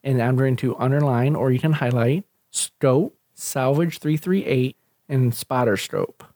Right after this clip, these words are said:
Those are three props that are key to this scene that I need.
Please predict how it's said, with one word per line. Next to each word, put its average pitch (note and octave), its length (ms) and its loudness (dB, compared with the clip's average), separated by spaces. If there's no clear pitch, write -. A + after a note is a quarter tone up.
Those C3+ 180 0
are B2+ 60 -2
three C#3+ 340 0
props B2+ 520 -4
that A#2+ 120 -2
are A2 100 2
key C#3+ 340 -4
to - 120 -8
this B2+ 180 0
scene A2+ 460 0
that B2 120 -4
I A2 140 2
need. A2 400 0